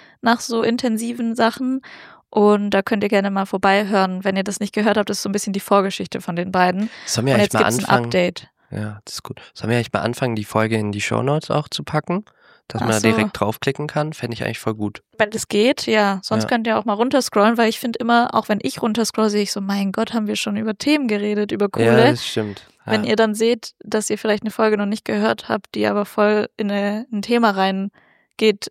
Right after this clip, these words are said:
Speaker 1: was ihr, was euch gerade beschäftigt,
Speaker 2: Mhm.
Speaker 1: dann könnt ihr da direkt reinhören. <laughs>
Speaker 2: Ja. Okay,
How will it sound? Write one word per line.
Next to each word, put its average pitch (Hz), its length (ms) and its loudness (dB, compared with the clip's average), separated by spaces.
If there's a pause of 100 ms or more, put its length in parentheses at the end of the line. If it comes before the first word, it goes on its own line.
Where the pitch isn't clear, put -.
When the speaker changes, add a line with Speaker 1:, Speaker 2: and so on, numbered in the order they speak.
(140)
Speaker 1:
was 107 220 0
ihr, - 220 -2
was - 180 -2
euch 202 100 -2
gerade 196 180 0
beschäftigt, 214 680 -2
Speaker 2:
Mhm. 104 160 -6
Speaker 1:
dann 208 140 -4
könnt 214 180 -2
ihr 214 60 -2
da 220 120 -2
direkt 208 340 -6
reinhören. 214 480 0 (380)
<laughs> 277 200 -2 (220)
Speaker 2:
Ja. - 120 -2 (720)
Okay, 147 260 2